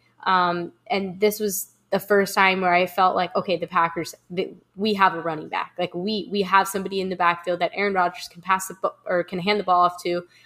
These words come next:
um, and kind of balance the offense out. So I, that was a kind of a defining moment, um, as I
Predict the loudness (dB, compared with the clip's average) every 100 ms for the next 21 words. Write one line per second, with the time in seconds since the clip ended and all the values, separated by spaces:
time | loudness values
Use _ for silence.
0 | _ 0 2 2 0 0 4 4 4 -2
1 | -2 2 2 0 -6 0 0 0 0 -2
2 | -2 _ -2 4 4 2 -12 2 4 4
3 | 2 0 0 -2 0 0 -2 -10 0 2
4 | 2 -2 -2 -4 -6 -10 _ -2 -2 -2
5 | -6 -12 _ _ 0 2 4 2 2 -2